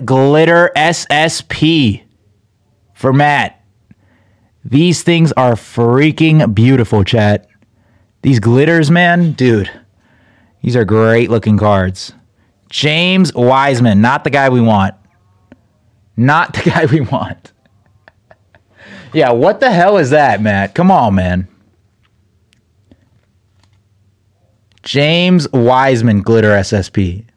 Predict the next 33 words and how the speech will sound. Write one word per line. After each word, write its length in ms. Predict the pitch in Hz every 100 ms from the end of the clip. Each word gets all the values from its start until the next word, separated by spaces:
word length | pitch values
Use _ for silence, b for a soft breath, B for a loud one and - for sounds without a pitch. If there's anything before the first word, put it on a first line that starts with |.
| _ _ _ _ _ _ _ _ _ _
Dude, 160 | 135 123
I'd 200 | 139 170
put 140 | 202
a, 180 | 135 87 - _ _ - _
uh, 340 | 123 101 92 90
what 180 | 120 135
are 40 |
they? 360 | 131 117 104 - _ _ _ _ _ _ _ _ -
Binder. 720 | 101 104 139 139 104 85 - _ b b b b -
I'd 180 | 131
love 260 | 120 139 139
to 60 | 131
get 100 | 123
a, 200 | 98 131
like, 160 | 120
even 200 | 139 180
if 120 | 170
it's 120 | 135 -
the 80 |
low 300 | 107 113 127
end 180 | 110 98
ones. 460 | 90 90 87 - - _ -
These 260 | 117 156
are 100 | 95
pretty, 480 | 78 - 117 135 101
man. 400 | 92 87 90 98 _ B B B
That 120 | 226
was 140 | 294 156
a 100 | 123
really, 440 | 123 147 170 135
really 240 | 135 135
good 200 | 110 123
box. 640 | 110 110 85 - - -